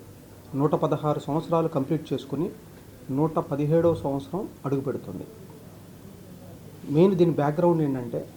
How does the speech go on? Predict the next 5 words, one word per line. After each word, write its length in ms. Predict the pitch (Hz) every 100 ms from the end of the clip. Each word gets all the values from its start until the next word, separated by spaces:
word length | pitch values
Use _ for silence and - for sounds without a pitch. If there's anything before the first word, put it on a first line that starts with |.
| - - - - - - - - - - - - - -
మన 120 | 139 151
Bank 320 | 143 165 185
of 60 |
Baroda 200 | 175 175
అనేది 520 | 170 156 139 135 147